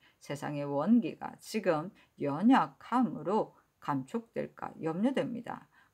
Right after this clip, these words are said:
보양해야 할 시가가 되었으므로 거처에 관한 모든 일을 조심하지 않았으는 안 됩니다. 하니 상이 이르기를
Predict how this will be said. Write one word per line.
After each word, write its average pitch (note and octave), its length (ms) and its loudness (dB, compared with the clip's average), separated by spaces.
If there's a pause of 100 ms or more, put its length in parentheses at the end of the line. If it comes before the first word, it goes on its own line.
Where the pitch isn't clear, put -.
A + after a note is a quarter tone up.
보양해야 D3 640 0
할 C#3 220 -6
시가가 D3+ 1080 -4 (3000)
되었으므로 E3+ 1040 0 (240)
거처에 C3+ 500 -6 (280)
관한 C3+ 480 -4
모든 F#3+ 360 -4
일을 C#3+ 440 -6 (600)
조심하지 D#3+ 680 -6
않았으는 G3 500 -2
안 G3 180 -4
됩니다. D3+ 640 -6 (120)
하니 D3 200 -12
상이 C#3+ 360 -6
이르기를 D3 600 -10